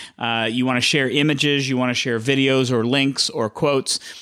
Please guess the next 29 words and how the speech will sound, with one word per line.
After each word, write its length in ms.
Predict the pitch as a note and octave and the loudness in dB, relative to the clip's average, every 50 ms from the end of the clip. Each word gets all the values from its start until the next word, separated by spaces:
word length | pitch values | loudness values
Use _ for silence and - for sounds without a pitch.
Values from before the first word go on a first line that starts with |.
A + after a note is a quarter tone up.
| - - - - _ | -20 -20 -20 -12 _
Tumblr 520 | - F3 F3 F3 E3+ F3 F3 E3+ E3 D#3+ | -4 -2 0 0 2 2 2 2 2 2
and 160 | C3+ C3 A#2+ - | 0 0 -2 -2
Posterous 580 | - - E3 E3 C3+ - F3 C#3+ C3 B2 - | -2 0 0 0 0 0 2 2 2 2 0
are 180 | - - B2+ A2+ | 0 0 -2 -2
great 420 | A#2 - B2+ C3+ C#3+ C#3+ B2+ C3 | 0 0 2 2 4 2 0 0
for 140 | - - B2+ | -2 -2 0
being 220 | B2+ B2+ B2+ C3 | 2 2 4 4
able 200 | C3 C3 B2+ B2 | 4 2 2 2
to 80 | A#2+ A2+ | 0 0
post 360 | - - D#3 D3 D3+ C#3+ - | 0 2 2 2 2 2 2
things, 280 | - B2+ A#2+ A#2 A#2+ B2+ | 2 2 2 2 2 0
and 120 | B2 A2+ - - - - - - _ | 0 -2 -4 -10 -12 -14 -16 -16 _
Posterous 480 | - E3 G#3 G#3+ - - C#3+ B2+ - D3+ | -2 0 0 0 0 0 2 2 2 2
even 200 | C#3 C3 C3+ C3 | 2 4 4 4
allows 400 | B2+ B2+ B2+ C3 C#3 C#3+ B2 D3 | 4 2 2 2 2 2 2 0
you 80 | C3 | 0
to 120 | A#2+ - A#2+ | 0 -2 -4
post 480 | - - D3+ C#3 C3+ C3 - - - - - - - _ | -2 0 2 2 2 2 0 -4 -6 -10 -12 -18 -10 _
to 100 | - D#3 | 0 2
your, 360 | D3+ C3+ B2+ A#2+ A2+ A#2+ A#2+ - - - | 2 4 4 2 2 0 -2 -6 -8 -4
to 100 | - D3 | 0 2
your 300 | C3 B2+ A#2+ A#2 A2+ A2+ - - - _ - - | 2 2 2 2 0 -2 -6 -12 -20 _ -20 -10
small 420 | - - - - D#3 C#3 C#3 C3+ B2+ | -6 -4 0 0 2 2 2 2 2
blog, 540 | C3+ C3+ C#3+ E3 E3 D3 B2+ B2+ B2+ B2+ C3+ | 2 2 4 4 4 2 2 2 0 0 -2
your 140 | B2+ A#2+ | -2 0
short 300 | A#2+ - - E3+ F3+ F#3+ | 0 0 0 0 -2 -4
form 300 | - - D3+ C3+ B2+ B2 | -4 -2 0 0 0 2
blog, 440 | B2 B2 B2 B2 B2+ B2 C3 C#3 - | 2 0 2 2 0 0 -2 -4 -4
by, 440 | - C3+ B2+ B2+ B2+ B2+ C3 C3 | -2 0 0 0 0 0 0 -2